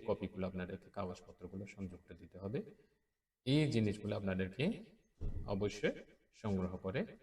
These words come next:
রাখবেন। যদি কাগজপত্রগুলো যদি সংগ্রহ করে না রাখেন তাহলে আপনার ভোটার হইতে অনেক ভোগান্তি সৃষ্টি হবে। সুতরাং এই জন্য আমি আপনাদেরকে, আহ, এইগুলো সংগ্রহ সুবিধার্থে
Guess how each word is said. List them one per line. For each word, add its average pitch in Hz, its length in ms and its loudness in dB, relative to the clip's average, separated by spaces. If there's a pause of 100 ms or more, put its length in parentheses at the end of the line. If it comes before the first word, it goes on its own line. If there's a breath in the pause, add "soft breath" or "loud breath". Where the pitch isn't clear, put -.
(340)
রাখবেন। 92 420 4 (1300)
যদি 131 300 6
কাগজপত্রগুলো 104 840 6
যদি 92 200 0
সংগ্রহ 92 360 0
করে 90 300 -2
না 92 240 0
রাখেন 180 280 0 (480)
তাহলে 92 300 -2
আপনার - 680 -4
ভোটার 92 300 0
হইতে 95 220 -4 (440)
অনেক 90 280 -8
ভোগান্তি 110 580 -6 (120)
সৃষ্টি - 420 -6
হবে। 87 240 -4 (520)
সুতরাং 110 340 -2 (680)
এই 151 200 6
জন্য 120 200 6
আমি 98 300 4
আপনাদেরকে, 92 560 -2 (420)
আহ, 80 360 -4 (840)
এইগুলো 135 320 8
সংগ্রহ 110 420 2
সুবিধার্থে 104 840 2